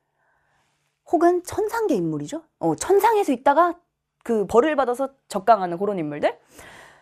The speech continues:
천상계 인물이 단 한 명도 등장하지 않습니다. 인물 자체도 개연성을 강하게 띠고 있는 거야.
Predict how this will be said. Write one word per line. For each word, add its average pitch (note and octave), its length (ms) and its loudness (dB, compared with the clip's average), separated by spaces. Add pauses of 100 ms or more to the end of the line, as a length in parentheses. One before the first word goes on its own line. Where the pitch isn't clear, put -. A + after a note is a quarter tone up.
(120)
천상계 C4+ 380 -2
인물이 D#3 200 -4
단 E3+ 140 -10
한 G3+ 100 0
명도 F3 180 0
등장하지 C#3+ 380 -6
않습니다. - 500 -20 (460)
인물 E4+ 360 6
자체도 - 360 -2
개연성을 E3 520 -6
강하게 G3 360 -6
띠고 G#3 240 -6
있는 - 180 -14
거야. - 140 -20